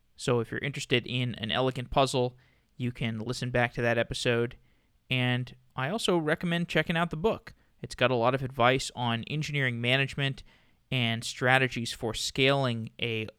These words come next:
software organization. Will has worked at Uber, he's worked at Stripe, and he's got a lot of wisdom in that book that I haven't heard in other places. I hope you enjoy this conversation with Will Larson and Uma Chengunde.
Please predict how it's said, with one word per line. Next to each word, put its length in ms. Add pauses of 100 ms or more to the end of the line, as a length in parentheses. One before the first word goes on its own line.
software 440
organization. 760
Will 220
has 180
worked 260
at 140
Uber, 460 (400)
he's 260
worked 220
at 100
Stripe, 540 (440)
and 340
he's 140
got 160
a 60
lot 240
of 160
wisdom 720
in 460 (100)
that 300
book 340 (140)
that 560
I 180
haven't 300
heard 520 (440)
in 260
other 200
places. 500 (680)
I 140
hope 180
you 60
enjoy 220
this 120
conversation 600
with 120
Will 240
Larson 420
and 280
Uma 220
Chengunde. 640